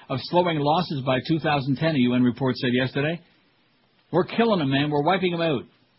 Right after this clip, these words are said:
Habitats ranging from coral reefs to tropical rainforests face mounting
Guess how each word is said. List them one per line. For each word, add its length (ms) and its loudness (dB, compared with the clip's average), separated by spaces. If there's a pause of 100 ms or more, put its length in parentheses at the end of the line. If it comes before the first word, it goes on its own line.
(840)
Habitats 540 0
ranging 320 -4
from 180 -2
coral 260 0
reefs 260 0
to 60 -8
tropical 380 -2
rainforests 520 -2
face 240 -2
mounting 440 -2